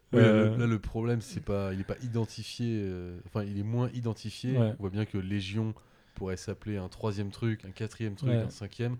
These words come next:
Speaker 2: Ça change rien, en fait.
Speaker 1: Non, c'est pas grave.
Speaker 2: Inéluctablement,
Speaker 1: On, on vient ve-, on tend vers ça, quoi.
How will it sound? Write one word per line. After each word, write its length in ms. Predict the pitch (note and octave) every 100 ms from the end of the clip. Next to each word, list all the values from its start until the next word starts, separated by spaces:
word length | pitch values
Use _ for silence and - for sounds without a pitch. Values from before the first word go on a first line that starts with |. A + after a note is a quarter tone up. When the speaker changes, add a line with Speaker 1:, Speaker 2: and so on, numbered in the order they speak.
| - _
Speaker 2:
Ça 120 | -
change 260 | - G#2 F#2+
rien, 260 | F2+ G#2 A2
en 60 |
fait. 180 | G2+ A2+
Speaker 1:
Non, 180 | B2 B2
c'est 100 | A#2+
pas 100 | G#2+
grave. 140 | A2 A#2
Speaker 2:
Inéluctablement, 840 | A#2 A2 A2+ G#2 G#2 G#2 A#2 B2 - _ _ - _ -
Speaker 1:
On, 180 | A#2 A#2+
on 100 | B2
vient 200 | A#2+ C3
ve-, 140 | C3
on 120 | B2 B2
tend 120 | C#3
vers 160 | B2 A#2+
ça, 140 | A#2
quoi. 140 | A2